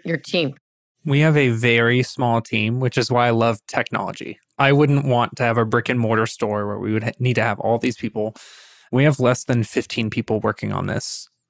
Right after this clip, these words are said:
Speaker 2: right now. I mean, outside of, we have a clinical oversight panel, but those, they're not, like, contributing on a weekly basis or anything. It's more like project basis and contract, but we have less than fifteen people working on this on a regular basis. And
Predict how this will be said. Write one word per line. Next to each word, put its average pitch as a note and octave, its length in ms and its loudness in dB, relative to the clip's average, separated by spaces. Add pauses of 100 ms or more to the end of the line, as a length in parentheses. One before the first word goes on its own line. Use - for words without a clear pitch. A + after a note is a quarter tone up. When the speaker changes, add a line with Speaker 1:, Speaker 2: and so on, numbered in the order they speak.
(220)
Speaker 2:
right A2 220 0
now. G2+ 280 0
I C#3+ 80 2
mean, C#3+ 160 4
outside D#3+ 360 2
of, C3 120 -2 (120)
we C#3 120 2
have D#3+ 100 4
a D3+ 40 2
clinical B2 360 0
oversight A2+ 360 0
panel, A#2+ 300 0
but A2 200 -4
those, A2+ 280 -2 (460)
they're C3+ 160 2
not, C3 180 2
like, A#2 160 0
contributing A2 600 -2
on G2 100 -2
a G#2 60 0
weekly G2+ 320 -2
basis G2 420 -4
or A#2+ 60 2
anything. B2 360 0
It's G#2 200 -6
more A2 140 -2
like G#2+ 280 -6 (120)
project A2 460 -2
basis A2 380 -4
and - 100 -8
contract, - 560 -4
but - 240 -6 (440)
we C3 80 0
have C3+ 100 2
less C#3 160 2
than C3 160 0
fifteen B2+ 380 -4
people A2 360 -4
working G#2+ 360 -4
on G#2 120 -6
this - 340 -10 (600)
on A#2+ 160 2
a G#2+ 80 2
regular A2 380 0
basis. G#2+ 560 -4 (540)
And A#2 580 0